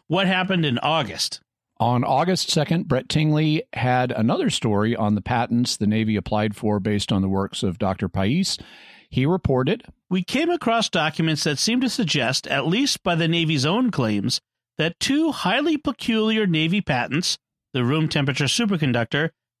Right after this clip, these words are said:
Speaker 1: and the high energy electromagnetic field generator,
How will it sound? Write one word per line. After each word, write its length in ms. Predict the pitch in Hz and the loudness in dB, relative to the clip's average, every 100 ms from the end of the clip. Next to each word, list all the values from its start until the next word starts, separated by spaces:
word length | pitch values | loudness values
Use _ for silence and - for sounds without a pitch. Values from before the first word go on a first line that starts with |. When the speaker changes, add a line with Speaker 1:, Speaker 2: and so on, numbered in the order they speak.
| - | -4
Speaker 1:
and 240 | 214 254 | 0 0
the 80 | 180 | 0
high 240 | 135 160 | 0 0
energy 380 | 156 151 143 147 | 2 2 0 0
electromagnetic 800 | 143 139 135 135 131 123 131 123 - | 0 0 0 0 0 0 0 -2 -2
field 240 | 220 254 | -2 0
generator, 580 | 147 120 110 110 113 151 | 0 2 2 2 2 0